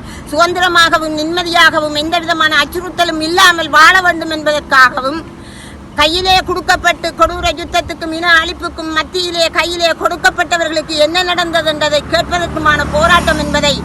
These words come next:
இந்த வெளியிலே இருந்து இந்த போராட்டத்தை இழிவாக பேசி உண்மையாகவே மீடியாக்களில் கூட சென்ற வாரத்திலே பேசியதாக நாங்கள் அறிகின்றோம்.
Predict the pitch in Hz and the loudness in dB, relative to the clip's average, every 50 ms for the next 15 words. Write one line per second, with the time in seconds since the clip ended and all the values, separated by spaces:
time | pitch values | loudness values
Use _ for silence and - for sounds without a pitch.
0 | - - - - - - - 269 285 285 285 262 247 226 247 294 320 349 370 359 | -8 -10 -10 -10 -10 -10 -8 -4 0 2 2 2 2 0 -2 -2 -2 -2 -2 0
1 | 359 349 339 320 302 311 320 311 311 311 311 302 269 226 - - - - - 262 | 2 2 2 0 0 -4 -4 -4 -2 -2 -2 -2 -2 -4 -6 -14 -16 -12 -6 -4
2 | 269 277 - 294 320 349 349 370 359 339 - 330 320 - 311 311 302 285 277 262 | -4 -4 0 0 2 2 4 2 2 0 2 -2 -2 0 0 -2 0 -2 -6 -8
3 | 247 254 294 320 359 349 370 349 330 330 330 330 302 - 294 294 302 285 - - | -10 -8 -6 -4 -4 0 4 4 4 6 4 2 -2 -2 -2 -2 -2 -2 -2 -6
4 | 311 285 269 220 - - - - - - 285 311 339 359 370 359 339 370 370 370 | -8 -6 -8 -8 -12 -14 -18 -18 -14 -10 -6 -4 -2 2 2 2 2 2 0 -2
5 | 370 330 330 349 370 370 370 359 339 339 330 349 330 320 320 311 311 302 302 294 | -4 -4 -4 -4 -4 -2 0 2 2 2 2 2 2 2 2 2 2 -2 -4 -4
6 | - 330 349 349 381 370 320 254 - - - - - - - 320 339 339 349 330 | -4 -4 0 0 2 2 0 -2 -4 -12 -18 -18 -12 -6 -4 -4 0 2 2 4
7 | 294 302 302 320 320 339 330 330 320 330 339 320 277 294 277 262 - 330 320 330 | 6 6 6 6 6 2 0 -2 0 2 2 2 0 -2 -8 -8 -2 0 2 2
8 | 330 320 330 320 320 302 302 285 277 311 285 285 277 262 262 254 247 240 254 277 | 2 0 0 -2 0 4 4 2 2 2 2 0 0 0 0 -2 0 0 0 0
9 | 311 - 285 262 226 220 185 - | -2 -4 -6 -8 -6 -6 -8 -8